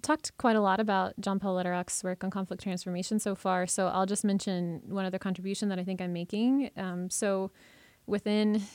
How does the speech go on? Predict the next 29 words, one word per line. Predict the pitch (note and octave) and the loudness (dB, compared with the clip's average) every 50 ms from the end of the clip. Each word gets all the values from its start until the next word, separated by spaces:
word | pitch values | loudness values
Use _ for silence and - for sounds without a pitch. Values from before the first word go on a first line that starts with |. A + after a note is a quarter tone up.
| - - | -6 -2
international | A3 G#3+ G#3 G3+ G3 - - G3 | 0 2 2 2 2 2 0 -2
peace | G3+ - G#3+ G3 - | 0 0 -2 -2 -2
and | G3 - | -2 -4
security, | - - - - G3 G3 G3 F#3+ F#3 F3+ | -4 -6 -4 -2 0 2 2 2 0 0
there's | F3 F3+ F3+ F3 | -2 -2 -2 -2
this | - F3+ - - | -4 -4 -6 -4
whole | - G3+ F3+ F#3 F3+ F#3 F3+ F3+ E3+ - - _ - F#3 | -2 2 2 4 4 4 2 2 0 -4 -10 _ -12 -6
global | F#3+ F#3 F3+ F3 F3 | -4 -2 -2 0 0
agenda | F3 F3+ F#3+ G#3+ A#3+ B3 G#3+ F#3 F#3 F#3 | 0 2 4 6 6 6 6 6 2 0
called | - F#3 F3 E3+ | 0 -2 0 0
the | F3 E3 | 0 0
Women, | F3 F3 E3+ E3+ E3+ F3 | 2 0 0 0 0 -2
Peace, | - - F3 E3+ - - | -2 -4 -6 -4 -4 -4
and | E3 - | -4 -6
Security | - E3 - - F#3 F#3 F#3 F3+ E3+ E3 | -6 -6 -4 -2 -2 0 0 0 0 -2
Agenda | E3 - E3+ E3 E3 D#3+ D#3 D#3+ | -2 -2 -4 -2 -2 -2 -4 -4
that's | D#3+ E3 - - | -4 -4 -4 -6
trying | - - F3 E3+ E3 E3+ F3 | -6 -4 -4 -2 -2 -2 -2
to | - - | -2 -2
make | F3 E3 D#3+ - | -4 -4 -4 -6
sure | - F3 E3 E3 | -6 -4 -4 -4
that | D#3+ | -4
we | E3+ F3+ E3+ | -4 -6 -4
get | E3 E3+ D#3 - F#3 | -4 -4 -4 -4 -6
gendered | F3 F#3 F3+ F3 F3+ F3 - | -4 -4 -2 -2 -4 -4 -4
concerns | - F3 F3 - E3+ E3 E3 E3+ F3 F3 - - - - - - - - _ _ - | -4 -4 -4 -2 -4 -4 -4 -4 -4 -4 -6 -8 -12 -20 -20 -20 -20 -20 _ _ -6
into | F#3 F3 F3+ | -4 -2 -2
our | D#3+ - | -2 -2
international | - E3+ E3+ E3+ E3 E3 D#3+ - - F3 D#3+ D#3+ D#3+ D#3+ D#3+ | -2 -2 -2 -2 -2 -2 -4 -4 -4 -2 -2 -2 -2 -4 -6